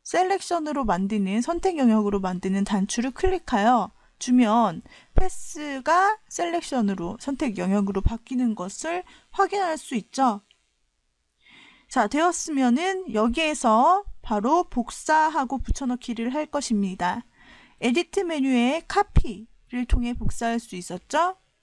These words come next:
노트 점 제이피지로 돌아가 복사한 주사위를 붙여넣기 위해 에디트 메뉴의 페이스트 또는 컨트롤 V를 눌러줍니다. 자, 이와 같이,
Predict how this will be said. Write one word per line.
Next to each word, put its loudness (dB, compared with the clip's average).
노트 -2
점 0
제이피지로 0
돌아가 0
복사한 -2
주사위를 -4
붙여넣기 -2
위해 -2
에디트 0
메뉴의 2
페이스트 2
또는 -2
컨트롤 0
V를 -2
눌러줍니다. -4
자, -2
이와 4
같이, -2